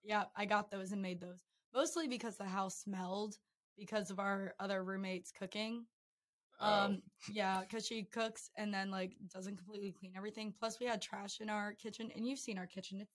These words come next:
Speaker 1: tiny.
Speaker 2: Yeah, it's really
Speaker 1: So,
Speaker 2: small.
Speaker 1: like, smell traps.
Speaker 2: Wait, your roommate doesn't listen to this, right?
Speaker 1: No.
Speaker 2: Okay.
Speaker 1: I don't, I don't really talk to her. Oh my God. Wait, side, okay. So we're gonna get into our weekly stories. Um, let me tell you what this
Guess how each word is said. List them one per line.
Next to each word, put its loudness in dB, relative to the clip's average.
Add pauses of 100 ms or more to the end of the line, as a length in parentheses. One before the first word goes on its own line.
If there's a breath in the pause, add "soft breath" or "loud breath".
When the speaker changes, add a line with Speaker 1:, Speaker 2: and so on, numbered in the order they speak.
(120)
Speaker 1:
tiny. -8 (200)
Speaker 2:
Yeah, 4
it's -2
really -2
Speaker 1:
So, -8
Speaker 2:
small. 2
Speaker 1:
like, -2 (540 soft breath)
smell 2
traps. -4
Speaker 2:
Wait, 2
your 8
roommate 6
doesn't 0
listen -2
to -8
this, -6
right? 0 (400)
Speaker 1:
No. 2 (200)
Speaker 2:
Okay. 2 (220)
Speaker 1:
I 0
don't, 2 (160)
I -4
don't -4
really -6 (120)
talk -12
to -16
her. -10 (280 soft breath)
Oh 2
my 6
God. 8 (320 soft breath)
Wait, -2
side, 2 (200)
okay. 6 (400)
So 8
we're 8
gonna 6
get 8
into 6
our 12
weekly 8
stories. 8 (320 loud breath)
Um, 8 (120)
let 4
me 6
tell 6
you 6
what 2
this 2